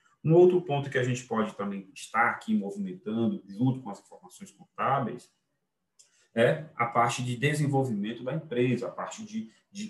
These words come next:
de expansão da empresa, a parte de controles internos. Por exemplo, a criação, eh, de novos produtos,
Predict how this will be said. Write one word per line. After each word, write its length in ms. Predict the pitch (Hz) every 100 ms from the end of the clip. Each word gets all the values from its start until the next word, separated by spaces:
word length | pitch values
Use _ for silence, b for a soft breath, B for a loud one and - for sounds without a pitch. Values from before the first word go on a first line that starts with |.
| -
de 140 | 110
expansão 760 | 123 - 147 - - 131 139 113
da 120 | 98
empresa, 520 | 95 92 92 101 -
a 40 | 95
parte 300 | - - -
de 60 | -
controles 840 | 135 131 - 120 120 107 90 90
internos. 480 | 92 - 95 90 -
Por 140 | - 113
exemplo, 320 | 104 98 - B B
a 100 | 95
criação, 800 | 113 120 - - 120 139 139 - _ -
eh, 380 | 110 110 107
de 120 | 104 107
novos 360 | 107 113 120
produtos, 680 | - 180 110 123 135 131 -